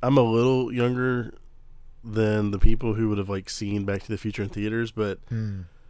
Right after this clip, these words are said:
Speaker 1: the way he would describe it is, like, not, like, one of the greatest movies he's ever seen, and more of, like, "Oh, that's the movie where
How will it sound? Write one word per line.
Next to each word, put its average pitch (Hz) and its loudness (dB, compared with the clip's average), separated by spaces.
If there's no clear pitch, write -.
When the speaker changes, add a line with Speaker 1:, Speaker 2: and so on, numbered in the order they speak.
Speaker 1:
the 110 -2
way 110 2
he 117 -2
would 113 0
describe 101 -4
it 113 -2
is, 107 -4
like, 98 -6
not, 98 -4
like, 101 -8
one 104 2
of 98 0
the 98 0
greatest 98 -2
movies 98 -4
he's 101 -4
ever 95 -4
seen, 98 -6
and 92 -6
more 92 -4
of, 90 -6
like, 90 -8
"Oh, 107 0
that's 101 -4
the 110 -6
movie 95 -6
where 90 -10